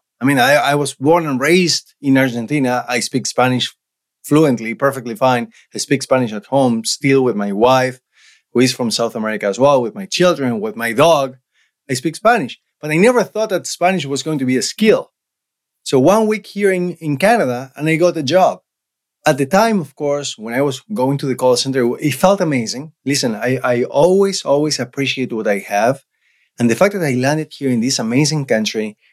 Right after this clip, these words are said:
that I was able to earn money to be able to be self-sufficient, to be able to pay for my things, to be able to pay for school and to treat myself and to save up, it was amazing. But of course, there were days where,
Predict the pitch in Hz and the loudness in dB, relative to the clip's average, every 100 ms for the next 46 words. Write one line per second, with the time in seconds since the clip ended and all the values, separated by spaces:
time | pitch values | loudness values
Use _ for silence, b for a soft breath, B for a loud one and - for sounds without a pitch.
0 | - 120 113 107 - 160 170 135 113 131 | -2 2 2 2 2 2 2 -2 -2 0
1 | 156 131 117 160 180 135 139 _ _ _ | 2 2 4 4 2 0 -4 _ _ _
2 | _ 131 120 135 143 135 127 120 117 113 | _ 0 4 4 2 -4 -6 -4 -6 -10
3 | - 107 123 - 127 - 110 - 139 156 | -10 -4 -2 2 2 0 -4 0 2 2
4 | 139 127 107 120 123 113 127 131 131 113 | -2 -4 -6 -4 -6 -4 -2 0 0 0
5 | 113 107 - 202 160 131 - - _ _ | 0 -4 0 2 4 2 -2 -10 _ _
6 | 117 127 135 - 113 101 - 98 - 196 | 0 2 2 -2 -8 -8 -8 -6 -2 4
7 | 202 180 156 113 98 104 - 190 202 147 | 4 6 2 0 -6 -12 -2 -2 0 0
8 | 127 - 104 110 _ - 101 113 - 143 | 0 0 0 -2 _ -14 -8 -4 2 2
9 | 143 180 170 _ _ _ _ _ - 147 | 4 2 0 _ _ _ _ _ -4 0
10 | 131 139 135 98 92 _ _ - 240 - | 2 2 2 -2 -12 _ _ 0 2 2
11 | 233 175 160 143 123 135 131 - 117 104 | 0 2 2 2 2 0 -2 -2 -2 -4